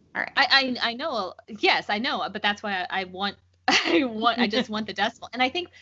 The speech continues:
Speaker 2: I honestly, like, general math, whatever, I, I, I kind of rocked it once we got more into calculus. <laughs>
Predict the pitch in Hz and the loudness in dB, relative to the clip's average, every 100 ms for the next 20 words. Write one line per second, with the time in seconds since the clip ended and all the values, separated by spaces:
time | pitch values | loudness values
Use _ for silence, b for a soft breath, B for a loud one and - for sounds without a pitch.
0 | b b b b _ _ _ 226 294 359 | b b b b _ _ _ 0 2 2
1 | - _ 214 240 330 339 - 330 285 180 | -2 _ -2 0 0 -4 -6 -4 -2 -2
2 | - _ _ _ _ - - 214 226 208 | -2 _ _ _ _ -6 2 2 4 2
3 | 190 185 - 180 175 175 165 165 - - | 4 2 0 -2 0 2 0 -2 -6 -6
4 | - - - 190 220 196 - _ _ _ | -6 -4 4 4 4 2 -6 _ _ _
5 | - 196 233 247 190 165 170 175 180 - | 2 4 6 4 2 2 2 2 -2 -6
6 | 151 170 165 160 170 170 156 165 - 151 | -8 -6 -2 -2 -2 -8 -8 -8 -6 -6
7 | 151 - 156 160 226 262 320 - - - | -4 0 0 0 4 4 4 -4 -16 -18